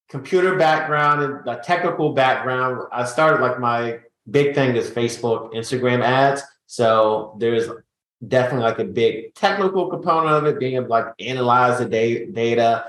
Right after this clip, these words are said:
you know, me being a numbers guy, making sure all that stuff,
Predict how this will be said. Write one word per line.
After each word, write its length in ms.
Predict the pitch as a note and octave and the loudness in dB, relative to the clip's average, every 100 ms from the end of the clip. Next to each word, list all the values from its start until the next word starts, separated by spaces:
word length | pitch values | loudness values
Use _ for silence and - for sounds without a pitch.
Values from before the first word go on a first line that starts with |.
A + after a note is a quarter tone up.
| - - | -16 -10
you 80 | |
know, 140 | G#2 G#2 | -6 0
me 240 | B2 B2 | 2 2
being 200 | B2 A2+ | 2 0
a 100 | A2 | 0
numbers 380 | B2+ D#3 C#3+ C3 | 0 2 2 2
guy, 400 | C3+ C3 B2+ B2+ | 2 4 4 2
making 240 | A#2 A2+ A2 | 0 -6 -8
sure 240 | B2 A#2 | -4 2
all 120 | A#2+ | 2
that 180 | A#2+ A#2+ | 2 0
stuff, 400 | - B2 A#2 A2+ | -2 -2 -2 -2